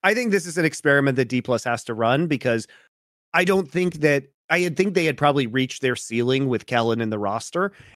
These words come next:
and they might put Kellen back in because they realize that the downside to having Bible in a weaker laning phase might be actually worse, uh, than what, or, or might be actually better rather than what they're getting right now. Um, but I do think that this was a good time to experiment with it,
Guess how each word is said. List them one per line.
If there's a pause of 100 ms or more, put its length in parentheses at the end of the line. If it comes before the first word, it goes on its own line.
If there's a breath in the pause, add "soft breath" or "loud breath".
and
they
might
put
Kellen
back
in
because
they
realize
that
the
downside
to
having
Bible
in
a
weaker
laning
phase
might
be
actually
worse, (400)
uh,
than
what,
or,
or
might
be
actually
better
rather
than
what
they're
getting
right
now. (460 soft breath)
Um,
but
I
do
think
that
this
was
a
good
time
to
experiment
with
it,